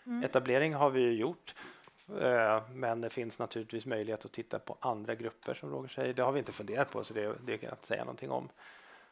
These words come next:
Speaker 2: Nu minns jag inte vilken det tredje området
Speaker 1: Det
Speaker 2: var.
Speaker 1: var, nu ska vi se,
Speaker 2: Ja.
Speaker 1: det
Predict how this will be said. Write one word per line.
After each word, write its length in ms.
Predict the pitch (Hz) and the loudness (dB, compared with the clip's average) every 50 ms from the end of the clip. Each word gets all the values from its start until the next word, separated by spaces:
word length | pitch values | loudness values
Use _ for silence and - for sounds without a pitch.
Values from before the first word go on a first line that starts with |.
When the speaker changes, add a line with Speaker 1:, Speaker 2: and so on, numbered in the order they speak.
| _ _ - | _ _ -6
Speaker 2:
Nu 80 | 147 | -4
minns 200 | 143 135 135 - - | -2 -2 0 0 0
jag 60 | 139 | -2
inte 100 | 123 120 | -2 -2
vilken 200 | 120 120 - 120 | -6 -6 -4 -4
det 60 | 120 | -6
tredje 360 | 113 - - 127 113 117 135 | -4 -2 0 0 0 2 0
området 320 | 135 123 113 117 104 104 - | -2 -2 -2 -4 -4 -6 -6
Speaker 1:
Det 60 | 294 | -6
Speaker 2:
var. 100 | - 320 | -4 0
Speaker 1:
var, 160 | 320 311 311 | 0 0 0
nu 60 | 320 | -2
ska 100 | 302 - 330 | -4 -6 -2
vi 40 | 294 | 2
se, 60 | 165 | 4
Speaker 2:
Ja. 100 | 143 | 4
Speaker 1:
det 60 | 117 | 4